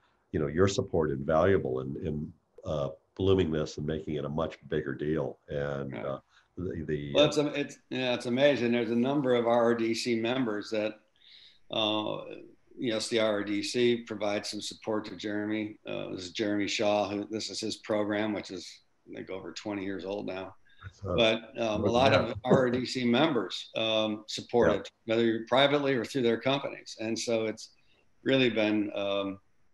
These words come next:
Speaker 2: really been a, a great association for us.
Speaker 1: And I think it reflects too, your, you know, it's the young you remembering where you came from, which I
Speaker 2: Yeah.
Speaker 1: think is really, you know, that, that heartens me. I, I,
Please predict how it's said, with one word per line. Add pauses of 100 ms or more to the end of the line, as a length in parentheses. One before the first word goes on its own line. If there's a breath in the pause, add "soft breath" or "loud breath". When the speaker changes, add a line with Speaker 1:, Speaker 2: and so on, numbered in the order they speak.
(120)
Speaker 2:
really
been
a,
a
great (100)
association
for
us. (420)
Speaker 1:
And
I
think
it
reflects
too,
your, (240 loud breath)
you
know, (1200)
it's
the
young
you (160)
remembering
where
you
came
from,
which
I
Speaker 2:
Yeah.
Speaker 1:
think
is
really, (580 soft breath)
you
know,
that, (200)
that
heartens
me.
I, (160)
I,